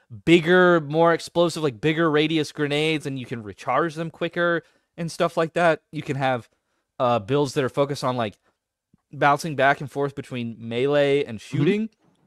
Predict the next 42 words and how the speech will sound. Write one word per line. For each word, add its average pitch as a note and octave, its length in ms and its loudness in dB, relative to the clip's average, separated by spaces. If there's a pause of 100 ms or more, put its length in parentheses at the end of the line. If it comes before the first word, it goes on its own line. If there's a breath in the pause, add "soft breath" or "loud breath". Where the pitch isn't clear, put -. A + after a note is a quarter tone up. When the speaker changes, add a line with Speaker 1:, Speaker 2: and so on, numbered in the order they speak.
(140)
Speaker 1:
And B2+ 380 -4 (340)
you D3+ 120 -8
can D3 120 -2
have B2 160 -2
builds C3+ 380 0
that B2 200 -2
use, B2+ 420 -6
um, A2+ 440 -4 (680)
you F3 60 -6
know, A2 200 -4
m-, C#3 180 -12
mostly D3+ 440 -2
a A#2 80 -2
specific C#3+ 420 -8
type C3 160 -4
of G#2+ 120 -10
gun, D#3+ 320 2
like A#2+ 140 -4
with A2 140 -10
Deadshot, B2+ 440 0 (220 soft breath)
you C3 80 -12
know, A2+ 60 -4
a - 40 -6
sniper, C3 440 -2
sniper C#3+ 380 -4
build D#3+ 240 0
would D#3+ 100 -4
probably E3 320 2
be E3+ 140 -6
pretty E3+ 220 -6
cool F3 180 -4
because C3+ 340 -4 (320 soft breath)
if B2 120 -10
people C3+ 180 -2
don't C3 180 0
know, B2+ 240 4
with A#2+ 180 -2
Deadshot, C3 440 2
you A#2+ 80 -6
have G#2 80 -6
a G2 60 -10
jetpack. C3 640 -2